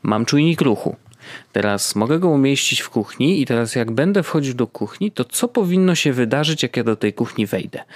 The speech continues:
Nie? I jakby takie kombinacje zaczynają ci się pojawiać w głowie, e, i, i, i coraz więcej, im więcej takich sprzętów będziesz miał, tym więcej takich kombinacji będziesz,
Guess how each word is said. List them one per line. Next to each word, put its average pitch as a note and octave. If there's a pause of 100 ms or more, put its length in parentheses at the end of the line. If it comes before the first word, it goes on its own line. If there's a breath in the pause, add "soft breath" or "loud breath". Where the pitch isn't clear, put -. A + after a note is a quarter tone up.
(220 loud breath)
Nie? E3+
I E3+ (100)
jakby D#3 (180)
takie D#3 (240)
kombinacje D3+
zaczynają C#3+
ci C3
się C#3
pojawiać B2+
w A#2
głowie, C#3 (420 loud breath)
e, B2+
i, C3+
i, C3+
i C#3
coraz C#3
więcej, C#3+
im C3+
więcej D#3
takich -
sprzętów C3+
będziesz B2
miał, D#3+
tym C3
więcej B2+
takich A#2+
kombinacji A2
będziesz, G2+